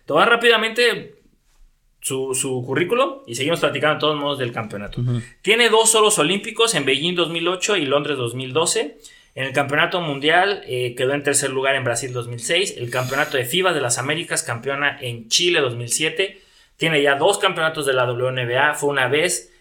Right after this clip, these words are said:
Speaker 1: eh, campeona, perdón, eh, M V P de la final de la W N B A en el dos mil dieciséis. Dos veces M V P de la W N B A. Rookie del año en el dos mil ocho. Cuatro veces All-Star de la W N B A.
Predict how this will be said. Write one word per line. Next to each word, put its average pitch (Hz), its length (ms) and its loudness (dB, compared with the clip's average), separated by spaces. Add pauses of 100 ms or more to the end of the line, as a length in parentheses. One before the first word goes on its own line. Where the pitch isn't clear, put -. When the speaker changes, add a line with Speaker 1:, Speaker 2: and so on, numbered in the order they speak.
(140)
Speaker 1:
eh, 127 200 -2
campeona, 131 760 0 (200)
perdón, 135 360 0
eh, 120 300 -2
M 147 140 0
V 151 80 -2
P 151 60 -2
de 156 120 2
la 123 100 0
final 135 260 -4
de 147 80 0
la 123 260 -2
W 123 280 -2
N 131 120 -2
B 127 80 -2
A 123 40 -2
en 123 60 -6
el 120 60 -8
dos 113 120 -10
mil 120 100 -8
dieciséis. 139 540 -4 (260)
Dos 147 260 4
veces 180 380 2
M 165 140 0
V 147 160 -4
P 165 120 0
de 156 100 2
la 135 100 4
W 123 240 0
N 127 160 -4
B 120 100 0
A. 165 300 0 (240)
Rookie 180 400 0
del 147 160 0
año 160 140 -2
en 143 80 -4
el 127 60 -6
dos 120 140 -4
mil 131 180 -6
ocho. 131 380 -4
Cuatro 175 400 2
veces 170 340 -2
All-Star 147 440 -2
de 131 80 -6
la 120 100 -2
W 120 280 -2
N 123 160 -4
B 117 120 -4
A. 180 300 -2